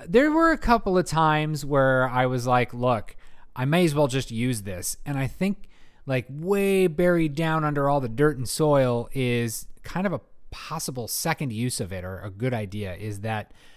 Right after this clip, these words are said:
it's effectively a free move without needing to spend a, a, a piece from your reserve. And now all of them are kind of like that, but it's the only one that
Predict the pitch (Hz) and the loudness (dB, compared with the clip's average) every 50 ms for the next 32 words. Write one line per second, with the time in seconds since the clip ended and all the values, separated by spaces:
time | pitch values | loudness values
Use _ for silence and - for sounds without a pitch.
0 | - - - - _ _ _ - _ _ - 180 196 185 - 180 - - - 202 | -20 -20 -20 -20 _ _ _ -20 _ _ 0 0 0 0 0 -4 -4 0 0 0
1 | 220 214 - 226 175 180 180 170 151 135 120 - - - - 165 170 170 170 170 | 0 2 0 -4 -2 0 0 0 2 0 -2 -4 -8 -8 -4 -2 -2 0 0 0
2 | 165 156 147 135 117 101 95 95 95 90 - - - - - - - - - - | 0 0 0 0 0 -2 -4 -6 -8 -10 -12 -16 -16 -16 -16 -16 -16 -16 -18 -18
3 | - - - - - - 123 131 110 - - - 143 143 156 165 165 - - - | -18 -20 -20 -16 -8 -4 -4 -4 -4 -4 -8 -6 -4 0 0 0 0 -2 -10 -18
4 | - - - 127 123 131 135 135 127 131 131 131 131 127 - - - - 117 113 | -18 -16 -10 -6 -4 -2 -2 0 0 0 -2 -2 -4 -6 -6 -8 -6 -4 -2 -2
5 | 110 113 110 110 110 110 - 104 110 101 - - - 143 135 135 143 - - 127 | 0 0 -2 -2 -4 -6 -10 -12 -12 -10 -8 -4 -2 -2 -2 -2 -4 -4 -6 -6
6 | 120 - - 120 117 110 104 101 95 - - 120 107 - - - - - - 143 | -8 -8 -8 -8 -6 -6 -6 -8 -10 -12 -14 -14 -14 -14 -14 -14 -10 -6 -6 -4
7 | 123 - - 143 123 117 113 104 104 92 95 85 73 - - - - - - - | -4 -4 -4 -4 -2 -2 -2 -2 -2 -4 -6 -8 -10 -10 -14 -18 -16 -14 -14 -14
8 | - - - - - - - - - - - - - - 143 143 147 147 139 139 | -14 -14 -14 -16 -16 -16 -20 -20 -20 -20 -20 -20 -14 -8 -4 -2 0 2 2 0
9 | 135 - 208 269 311 285 180 135 139 127 120 117 - - - - 269 302 302 220 | 0 2 2 4 4 4 2 2 0 0 0 -2 -4 -4 -6 -2 -2 0 0 0
10 | 147 131 123 110 104 - - - 104 95 98 - - - - - - - 160 147 | 0 0 0 -2 -2 -4 -6 -6 -4 -4 -6 -8 -10 -14 -16 -12 -2 2 2 4
11 | 156 220 240 - - 302 269 269 240 233 220 208 190 180 175 165 165 160 - | 4 2 0 0 -2 0 2 2 4 2 2 2 0 0 0 0 0 -2 -6